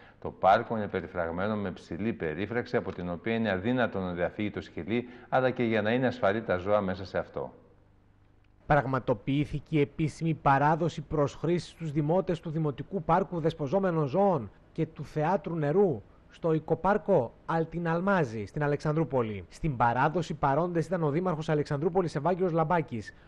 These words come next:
Speaker 2: ο Αντιδήμαρχος Αθλητισμού, Οικισμών και Καθημερινότητας Γιάννης Βαταμίδης και ο Αντιδήμαρχος Τεχνικών Υπηρεσιών Γιώργος Κουκουράβας, οι οποίοι εξέφρασαν την ικανοποίησή τους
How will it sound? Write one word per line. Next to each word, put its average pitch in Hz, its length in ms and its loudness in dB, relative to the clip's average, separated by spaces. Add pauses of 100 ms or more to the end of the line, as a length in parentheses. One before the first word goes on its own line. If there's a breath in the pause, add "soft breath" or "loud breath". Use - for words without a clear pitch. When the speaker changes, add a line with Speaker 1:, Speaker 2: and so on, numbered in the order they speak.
(140 soft breath)
Speaker 2:
ο 135 160 2
Αντιδήμαρχος 127 600 -2
Αθλητισμού, 156 540 -2
Οικισμών 175 400 -2
και 156 80 -6
Καθημερινότητας 156 840 -2 (220 soft breath)
Γιάννης 165 640 0
Βαταμίδης 156 840 -2 (340 soft breath)
και - 80 -2
ο 139 40 4
Αντιδήμαρχος 127 480 0
Τεχνικών 151 340 -2
Υπηρεσιών 160 640 0
Γιώργος 165 580 2
Κουκουράβας, 160 840 0 (160)
οι 156 180 0
οποίοι 151 360 0
εξέφρασαν 160 640 0
την 151 120 -4
ικανοποίησή 156 640 -2
τους 185 300 -4